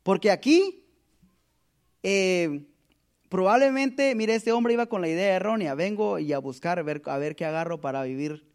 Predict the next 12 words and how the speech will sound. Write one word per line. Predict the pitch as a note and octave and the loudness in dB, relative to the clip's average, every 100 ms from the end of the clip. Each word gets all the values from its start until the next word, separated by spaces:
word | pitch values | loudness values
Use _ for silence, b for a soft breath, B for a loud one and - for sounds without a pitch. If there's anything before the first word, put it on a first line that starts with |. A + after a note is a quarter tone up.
| - | -10
para | C#3+ C3+ | -8 -6
sobrevivir". | C3+ C3+ D#3+ G3 - b b b | -6 -4 -2 -4 -8 b b b
Muchas | - F3+ F#3+ | -6 0 2
veces | A3 B3 | 4 2
venimos | G#3+ G#3+ A3+ G3 | 0 0 -2 -4
aquí | - A3+ | -6 -4
porque | A3 G#3 F#3+ | -4 -2 -2
venimos | D#3+ E3 G#3 G3+ | 0 -2 -2 -4
buscando, | E3+ - G3+ G3+ F#3 D#3 b b - | -6 -4 -2 0 -2 -4 b b -2
eh, | D#3 D3 C#3+ C#3 C#3 _ _ | 0 2 2 0 -4 _ _
sentirnos | - F#3+ F3+ A3+ A3+ A3 | -4 -4 -2 -4 -2 0
bien. | B3 B3+ D#3+ B2 _ | 0 0 -2 -8 _